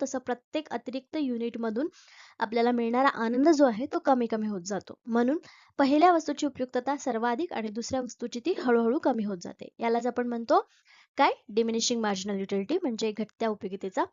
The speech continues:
सिद्धांत. So हा आपल्याला असा जो कर्व आहे, तो आपल्याला असा दिसतो की टोटल युटिलिटी म्हणजे जे आपण युनिट्स ॲड करत जातो, त्या सगळ्यांची युटिलिटी, उपयोगिता जी आहे, ते टोटल आपण करत जातो. So हा कर्व असा दिसतो आणि मार्जिनल युटिलिटी म्हणजे प्रत्येक नगापासून मिळणारी उपयोगिता बघतो, तर एका स्पेसिफिक टाइमपर्यंत तो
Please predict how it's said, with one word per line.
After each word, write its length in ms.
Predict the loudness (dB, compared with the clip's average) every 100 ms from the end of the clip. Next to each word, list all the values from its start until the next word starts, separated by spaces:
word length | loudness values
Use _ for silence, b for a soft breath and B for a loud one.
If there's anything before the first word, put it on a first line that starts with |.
| b b b b
सिद्धांत. 580 | 8 8 8 0 -2 -2
So 220 | 8 10
हा 200 | 10 10
आपल्याला 300 | 8 6 2
असा 180 | 2 0
जो 120 | -2 0
कर्व 240 | 2 2 2
आहे, 220 | 0 -2 0
तो 60 | 0
आपल्याला 300 | 2 0 0
असा 160 | -2
दिसतो 320 | -4 -4 -4
की 100 | -4 0
टोटल 280 | 4 4 4
युटिलिटी 340 | 2 0 0
म्हणजे 200 | -2 -4
जे 100 | 0
आपण 300 | 0 2 0 -2 B B B
युनिट्स 360 | -2 0 0 -2 -2
ॲड 180 | -2 0
करत 200 | 0 0
जातो, 320 | -4 -2 -2
त्या 160 | -2
सगळ्यांची 560 | -2 0 0 0 2 2
युटिलिटी, 480 | 0 0 -2 -2 -2
उपयोगिता 440 | -2 -4 -4 -4 -4
जी 100 | -4
आहे, 200 | -4 -4
ते 180 | -4 -2
टोटल 260 | 0 0 0
आपण 220 | -4 -4
करत 240 | -6 -6 -6
जातो. 280 | -6 -2 -4 B B B B 0
So 60 |
हा 140 | 2 2
कर्व 400 | 0 -6 -6 -4
असा 180 | 0
दिसतो 380 | 0 0 0 0 0 _ -6
आणि 260 | -4 -4
मार्जिनल 440 | -4 -4 -2 -2 -2
युटिलिटी 320 | -2 -4 -4
म्हणजे 240 | -4 -4
प्रत्येक 440 | -4 -4 -6 -6 -4
नगापासून 440 | -2 -2 -2 -4
मिळणारी 300 | -4 -4 -4
उपयोगिता 440 | -4 -4 -4 -2 -2
बघतो, 300 | -4 -6 -2
तर 100 | 0
एका 280 | 0 -2
स्पेसिफिक 480 | -4 -2 -4 -4 -6 -2
टाइमपर्यंत 440 | -2 0 -2
तो 60 | -2